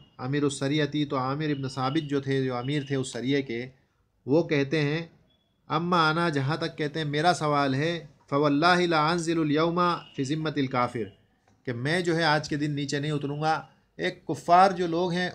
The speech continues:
ان کے ذمے اپنے آپ کو میں کر دوں، یعنی ان کے بھروسے میں نیچے اتروں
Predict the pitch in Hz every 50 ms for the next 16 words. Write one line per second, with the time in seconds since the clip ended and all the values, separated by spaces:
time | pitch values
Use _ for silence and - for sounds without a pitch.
0 | - - 165 175 170 208 202 170 190 190 190 196 196 180 - 180 180 175 175 175
1 | - 175 165 165 151 156 151 151 151 175 180 185 170 143 143 147 156 170 180 170
2 | - - - 156 170 180 - 214 185 175 170 185 196 165 196 202 196 185 180 160
3 | 165 165 147 135 139 139 165